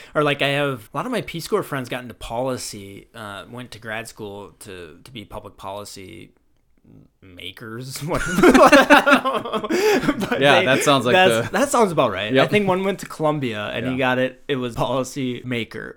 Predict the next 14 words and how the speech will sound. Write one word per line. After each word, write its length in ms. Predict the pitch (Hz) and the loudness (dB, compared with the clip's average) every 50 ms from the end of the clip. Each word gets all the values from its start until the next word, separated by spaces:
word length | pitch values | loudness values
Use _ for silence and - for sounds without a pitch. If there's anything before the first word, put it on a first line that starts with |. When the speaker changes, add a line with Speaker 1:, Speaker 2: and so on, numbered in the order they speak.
| - - _ | -18 -14 _
Speaker 1:
policy 0 | |
Speaker 2:
Policy 500 | 139 135 127 123 127 131 90 90 135 120 | -2 0 0 0 0 -2 -4 -6 -8 -8
maker. 120 | 113 - 82 82 - | -8 -8 -10 -12 -12
Yeah, 120 | 123 131 117 | -12 -10 -8
that 60 | 113 | -6
sounds 0 | |
Speaker 1:
maker. 480 | 113 107 101 101 95 - 95 92 - 139 - _ - - - - - - - - - - - - | -6 -6 -6 -8 -8 -10 -10 -10 -10 -12 -16 _ -18 -18 -18 -20 -20 -20 -20 -20 -20 -20 0 0
Speaker 2:
right. 140 | 240 233 - | 0 0 0
<laughs> 40 | - 311 - - - 320 - - _ - _ - - 415 453 440 - - - | -6 -10 -10 -8 -12 -12 -12 -12 _ -20 _ -10 -6 -4 -2 -2 -4 0 4
Speaker 1:
But, 220 | 190 190 175 - | 4 6 6 6
uh, 320 | - - 190 175 170 151 143 147 - - - 147 131 - | 4 4 4 4 2 0 -2 -6 -12 -16 -16 -18 -10 -8
like, 280 | 180 196 190 175 175 175 | -6 -2 0 0 2 2
I 80 | 160 | 0
think 240 | 151 - 202 202 | 0 -2 -4 -4